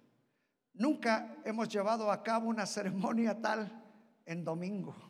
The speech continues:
Ah, pero quiero decirles,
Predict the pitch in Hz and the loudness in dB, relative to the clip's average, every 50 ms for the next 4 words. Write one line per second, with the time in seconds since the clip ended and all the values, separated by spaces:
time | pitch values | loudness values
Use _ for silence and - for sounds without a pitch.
0 | - - - _ _ _ _ _ _ _ _ _ _ _ _ _ _ _ _ _ | -20 -20 -20 _ _ _ _ _ _ _ _ _ _ _ _ _ _ _ _ _
1 | _ _ _ - 156 180 202 202 202 170 156 147 143 151 - 165 165 180 185 170 | _ _ _ -4 -2 -2 0 -2 -2 -4 -4 -4 -6 -4 -4 -4 -2 -2 -4 -4
2 | 151 - - - 185 185 180 180 170 156 - - - - | -6 -6 -6 -6 -6 -6 -6 -6 -8 -8 -10 -12 -14 -16